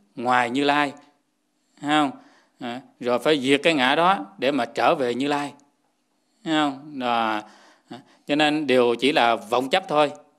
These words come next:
Thấy không? Khi mà rõ được vọng thì chính là chân rồi. À, chứ không phải có hai tánh gì nữa hết. Cho nên đây là học rồi thì cần phải thấu rõ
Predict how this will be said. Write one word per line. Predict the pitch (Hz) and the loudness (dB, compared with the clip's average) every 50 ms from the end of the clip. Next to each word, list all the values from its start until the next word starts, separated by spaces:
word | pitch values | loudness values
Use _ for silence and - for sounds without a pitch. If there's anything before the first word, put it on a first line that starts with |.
| _ _ - | _ _ -8
Thấy | 156 151 | -4 -2
không? | 151 147 139 - - _ _ _ _ _ | -2 -2 -4 -8 -14 _ _ _ _ _
Khi | - 156 151 | -2 0 0
mà | 139 127 113 | 0 0 -2
rõ | 107 107 117 123 151 175 | -2 2 4 4 4 4
được | 147 117 113 | 2 -2 0
vọng | 120 113 117 127 135 - - _ _ - | 0 0 0 -2 -4 -10 -14 _ _ -10
thì | - 113 107 | -8 -8 -8
chính | - - 165 180 202 185 | -6 -8 -6 -6 -4 -4
là | 139 110 | -6 -6
chân | 104 - - 131 131 131 | -8 -4 -4 -4 -2 -2
rồi. | 127 113 101 - - _ _ _ _ _ _ _ _ _ | -6 -10 -10 -12 -20 _ _ _ _ _ _ _ _ _
À, | - 120 113 110 104 104 101 - _ _ _ _ - | -10 -8 -6 -6 -8 -8 -12 -18 _ _ _ _ -14
chứ | 151 131 | -12 -6
không | - 151 139 120 | -2 -2 -2 0
phải | 131 131 | 0 0
có | 135 147 | 0 -2
hai | 139 143 131 123 | 0 0 -2 0
tánh | - 143 160 160 | 0 -2 -2 -2
gì | 131 | -4
nữa | 113 117 | -4 -4
hết. | 120 131 147 151 - - - _ _ - | -2 -2 -2 -2 -4 -14 -20 _ _ -4
Cho | 143 139 | -2 0
nên | 139 139 135 135 139 135 135 135 135 143 143 135 | 2 2 2 2 0 -2 -2 -2 -2 -2 -2 0
đây | 135 135 139 135 120 - - - _ _ _ _ _ _ _ _ - | 2 2 2 2 0 -4 -10 -20 _ _ _ _ _ _ _ _ -16
là | - 120 110 | -12 -10 -8
học | 107 117 113 113 - | -6 -6 -6 -4 -4
rồi | 139 120 117 113 113 113 110 110 | -4 -2 0 0 0 -2 -2 -4
thì | 113 | -6
cần | 110 - 123 113 110 107 | -6 -4 -6 -6 -4 -4
phải | 117 123 | -4 -6
thấu | 131 - 160 175 | -4 -2 -4 -2
rõ | 165 127 117 117 127 | 2 4 4 6 6